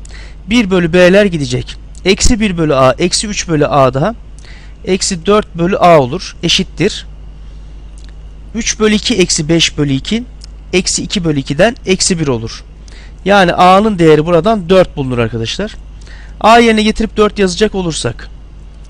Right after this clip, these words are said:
bir bölü b eksi bir bölü dört eşittir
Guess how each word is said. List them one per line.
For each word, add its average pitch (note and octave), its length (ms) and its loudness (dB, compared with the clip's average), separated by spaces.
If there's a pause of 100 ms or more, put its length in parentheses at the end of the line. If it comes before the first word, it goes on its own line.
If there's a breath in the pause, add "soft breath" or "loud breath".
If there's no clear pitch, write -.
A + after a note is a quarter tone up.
(300)
bir F#3+ 260 0
bölü F#3 260 0
b D#3 240 6 (580)
eksi F3+ 480 0 (840 soft breath)
bir E3 340 0
bölü C#3 220 2
dört E3+ 220 2 (360)
eşittir F#3+ 640 -2